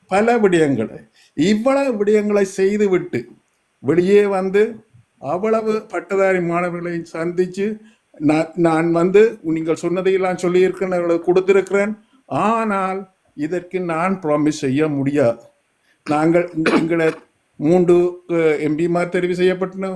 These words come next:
ஒரு மினிஸ்டர் இருக்கிறார், இதை அவர்கள் செய்திருக்கிறார், சொல்லியிருக்கிறார்கள், தேர்தல்களுக்கா-, தேர்தலுக்காக ஓம் என்று சொல்லிவிட்டு அதன் பின்பு அவர்கள் செய்யாவிட்டால் என்னிடம் பெற வேண்டாம், ஆனா என்னால் முடிஞ்சதை நான் செய்திருக்கிறேன்" என்று நேர்மையாக சொல்லியிருக்கிறேன்.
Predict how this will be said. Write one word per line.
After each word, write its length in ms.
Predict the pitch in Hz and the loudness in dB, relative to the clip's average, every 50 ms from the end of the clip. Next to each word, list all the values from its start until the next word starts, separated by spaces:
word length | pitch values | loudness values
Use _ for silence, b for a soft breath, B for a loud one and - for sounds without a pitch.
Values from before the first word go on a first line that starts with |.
| 175 - _ _ - | -10 -14 _ _ -6
ஒரு 260 | - 139 147 156 156 | -2 0 0 0 0
மினிஸ்டர் 340 | 160 165 170 170 175 180 180 | 0 -2 -2 -2 -4 -2 0
இருக்கிறார், 420 | 190 190 190 - 190 185 190 190 B B B B B | 0 0 0 2 0 0 0 -2 B B B B B
இதை 260 | - 139 160 175 175 | -2 0 2 2 2
அவர்கள் 320 | 175 170 160 165 151 - | 0 -2 -2 -4 -4 -2
செய்திருக்கிறார், 680 | 165 170 185 208 220 214 214 202 196 190 185 185 185 - | 0 0 0 2 0 -2 -2 -2 -2 -2 -2 -2 -4 -6
சொல்லியிருக்கிறார்கள், 840 | 190 190 208 220 226 220 208 - 190 180 175 175 175 - 180 185 180 180 b b b b b _ - | -8 -6 -6 -4 -4 -4 -4 -4 -4 -4 -4 -6 -6 -4 -4 -4 -4 -6 b b b b b _ 4
தேர்தல்களுக்கா-, 840 | 185 208 226 220 240 233 226 214 220 214 208 214 - 214 196 185 | 4 4 4 4 2 0 0 -2 -2 -4 -4 -6 -6 -6 -6 -6
தேர்தலுக்காக 540 | 190 202 214 220 220 214 214 214 214 202 196 190 | -4 -4 -2 -2 0 -2 -2 -4 -4 -6 -4 -4
ஓம் 240 | 180 180 202 202 | -4 -4 -4 -4
என்று 160 | 196 190 185 180 | -4 -6 -8 -8
சொல்லிவிட்டு 500 | 185 175 175 175 170 170 165 - 185 185 190 190 - _ _ _ _ | -8 -8 -6 -6 -6 -6 -8 -6 -6 -6 -6 -8 -12 _ _ _ _
அதன் 320 | - 147 165 185 190 196 180 | -4 0 2 2 2 2 2
பின்பு 360 | 202 180 180 190 180 190 202 202 202 - - | -2 -4 -4 -4 0 2 2 2 0 -2 -8
அவர்கள் 280 | - 160 170 165 180 170 | -8 -6 -6 -4 -4 -6
செய்யாவிட்டால் 600 | - 170 170 165 165 160 160 160 160 196 190 175 | -6 -6 -4 -4 -4 -4 -4 -6 -4 -2 -2 0
என்னிடம் 560 | 165 170 170 175 175 175 165 170 170 165 160 | 0 0 0 -2 -2 -2 -2 -4 -4 -4 -4
பெற 160 | 156 156 156 | -4 -6 -6
வேண்டாம், 440 | 151 156 151 143 143 156 175 202 214 214 b b b b | -6 -6 -4 -2 -2 -2 -2 -2 -4 -8 b b b b
ஆனா 300 | - 143 143 143 135 131 | -6 -4 -2 -2 -2 -2
என்னால் 400 | 139 156 185 214 214 208 196 180 | -2 0 0 0 0 0 0 -2
முடிஞ்சதை 340 | 165 160 160 151 170 190 190 | -4 -4 -4 -2 -2 -2 0
நான் 180 | 190 180 170 | 0 -2 -4
செய்திருக்கிறேன்" 420 | - - 156 156 143 - 147 139 131 | -4 -6 -10 -12 -12 -8 -6 -4 -4
என்று 140 | 147 226 | -4 -2
நேர்மையாக 640 | 247 247 240 269 294 294 262 214 190 180 170 185 220 214 | -2 0 0 2 2 2 0 0 0 0 0 0 -2 -2
சொல்லியிருக்கிறேன். 640 | - 202 180 175 175 147 143 131 107 104 - _ | -2 -2 -2 0 2 0 0 0 -4 -8 -18 _